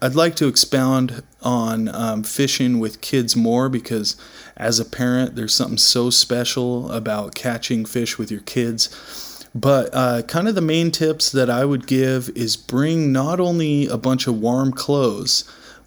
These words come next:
but a blanket, as well as something waterproof they can put over them. Bring a couple toys, get your phone charged, get some games on there, and lots of snacks. And then let your kid just hang out, enjoy the boat ride,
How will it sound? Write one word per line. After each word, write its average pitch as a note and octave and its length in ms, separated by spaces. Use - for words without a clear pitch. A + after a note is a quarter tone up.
but D3+ 220
a F#3 40
blanket, B2 720
as A#2+ 220
well A#2 240
as A2 140
something C#3+ 580
waterproof B2+ 720
they A#2 120
can A#2+ 160
put C3+ 260
over B2 300
them. G#2 320
Bring B2+ 220
a A#2 60
couple C#3+ 380
toys, C3+ 520
get C3 220
your F3+ 140
phone D3 400
charged, B2+ 760
get B2+ 180
some C#3+ 200
games C3 440
on G#2+ 220
there, D2+ 300
and G#2+ 200
lots A#2+ 680
of A2 120
snacks. - 800
And C#3+ 180
then C3 160
let D3+ 220
your G#3 140
kid D3+ 340
just B2+ 220
hang D3 220
out, D3 320
enjoy C3 400
the D3 120
boat B2 280
ride, A#2+ 500